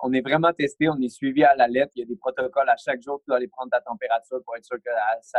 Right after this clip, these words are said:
ça varie pas, que le lendemain, il fa-, euh, tu sois X nombre de fièvre.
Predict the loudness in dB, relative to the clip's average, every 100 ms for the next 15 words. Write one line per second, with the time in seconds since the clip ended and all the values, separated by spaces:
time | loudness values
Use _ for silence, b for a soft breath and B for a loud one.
0 | 2 0 -6 -2 -4 -4 -6 -6 -6 -10
1 | -10 -10 -14 -14 -12 -6 -6 -2 -2 -2
2 | -4 -8 0 2 2 -4 -20 _ _ _
3 | _ _ _ _ -8 -8 -2 -2 0 -2
4 | 0 0 0